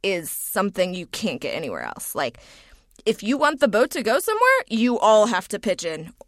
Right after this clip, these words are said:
or she's not going nowhere. So, um, that, like, feeling of a family and a team at the same time was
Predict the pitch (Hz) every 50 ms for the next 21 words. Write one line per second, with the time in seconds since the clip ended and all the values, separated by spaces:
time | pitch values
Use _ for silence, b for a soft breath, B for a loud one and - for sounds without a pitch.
0 | _ _ _ _ _ - 190 180 180 - - 202 170 - 180 156 120 - 185 175
1 | 165 156 143 139 135 90 90 98 - 180 - _ - - - - - - 254 247
2 | 220 208 202 190 196 190 B B B B B B B B 233 220 202 190 170 131
3 | 131 - - 160 - 214 208 220 233 220 - - _ _ - 202 185 - - -
4 | - - - 214 226 254 262 233 196 180 180 175 170 - - - 175 165 156 165
5 | 160 160 165 180 - - _ _ _ _ _ _ _ _ _ _ _ _ _ _
6 | _ _ - _ - 185 170 - - - - 196 190 208 202 202 190 180 - 135
7 | 180 190 190 165 - - 190 185 180 170 - 165 160 - 160 151 151 180 175 175
8 | 160 120 - - -